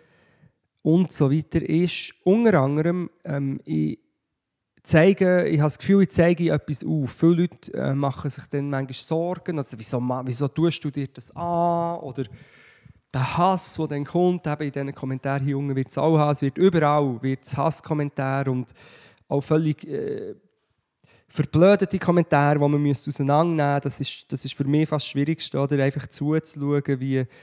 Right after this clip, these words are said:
die Nachrichten zu lesen, die Kommentare zu sehen, wo Leute einfach wirklich sehr dumme Sachen sagen auch, aber es nicht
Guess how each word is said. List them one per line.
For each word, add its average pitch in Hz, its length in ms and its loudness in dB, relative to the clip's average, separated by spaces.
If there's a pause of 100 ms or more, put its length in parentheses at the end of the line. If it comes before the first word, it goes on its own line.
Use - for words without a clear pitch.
(200)
die 143 220 -8
Nachrichten 147 680 -4
zu - 120 -12
lesen, 135 280 -6
die 131 80 -10
Kommentare 135 720 -6
zu - 160 -20
sehen, 135 340 -4
wo 131 100 -4
Leute - 460 -10 (640)
einfach 151 260 -6
wirklich 156 300 -4
sehr 156 200 2
dumme 165 840 -2
Sachen 156 400 -4
sagen 151 380 -6
auch, 143 240 -4
aber 143 200 -8
es 123 140 -14
nicht 160 420 -8